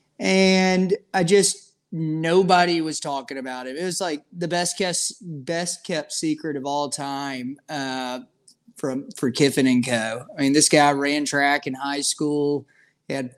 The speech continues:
five hundred yards as a receiver. I watched a little bit of his film the other day, just a quick huddle highlight. If you throw him a bubble screen,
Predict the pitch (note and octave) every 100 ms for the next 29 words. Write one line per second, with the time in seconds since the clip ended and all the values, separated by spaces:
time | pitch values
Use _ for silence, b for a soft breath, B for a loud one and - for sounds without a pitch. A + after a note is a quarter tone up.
0 | - C3 C3+ C#3+ C#3 C#3 C#3 C#3 C#3+ C#3
1 | C3 C3 B2 D3 C#3+ C#3+ D3 C#3+ D3 C#3+
2 | C#3+ D3+ - B2+ C#3 C3+ B2+ B2 B2 A#2+
3 | C#3+ C3+ C3 B2+ B2+ B2+ B2+ B2+ B2 B2+
4 | - B2+ - B2 - _ - C3 C#3 B2+
5 | A#2+ B2+ B2+ C3 C3+ - b b b -
6 | A3 B3 C4+ C4 A3+ A#3 G#3+ E3+ F3 G#3
7 | - G#3+ G#3+ A3 G#3